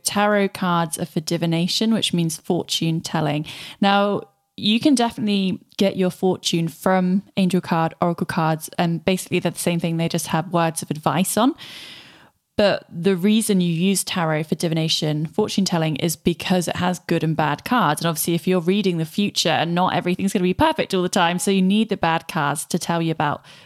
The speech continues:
bad things that are coming in the future. So you, I,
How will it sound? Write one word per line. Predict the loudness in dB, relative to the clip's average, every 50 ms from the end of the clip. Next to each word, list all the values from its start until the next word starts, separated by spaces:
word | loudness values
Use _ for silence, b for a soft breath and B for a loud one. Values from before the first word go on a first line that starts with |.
| B _
bad | -2 -2 -2 0
things | -2 -2 -4 -4
that | -4 -6
are | -4
coming | -2 -2 0 0
in | 0
the | 0 0
future. | -2 -2 -2 -2 -2 -2
So | 0 0 0
you, | 0 0 0 -2 -8 -6 -2
I, | 0 2 2 2 2 2 0 0